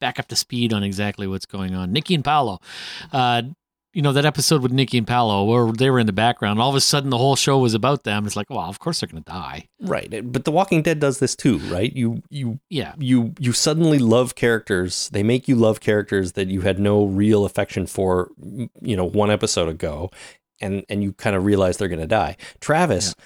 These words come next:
Speaker 2: maybe because he's such a primary character that you don't, it doesn't seem un-, unusual for him to be the focus of an episode or just be,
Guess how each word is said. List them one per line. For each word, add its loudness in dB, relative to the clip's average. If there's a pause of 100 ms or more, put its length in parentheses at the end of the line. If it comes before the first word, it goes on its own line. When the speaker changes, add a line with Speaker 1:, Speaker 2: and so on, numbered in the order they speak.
(120)
Speaker 2:
maybe 0
because 0
he's -2
such -2
a 0
primary 0
character -4 (380)
that -6 (100)
you -2
don't, 0 (100)
it -16
doesn't 0
seem 0
un-, 0 (340)
unusual 2
for 0
him 0
to -4
be -2
the -2
focus -2
of 0
an 0
episode 0
or 0
just -6
be, -10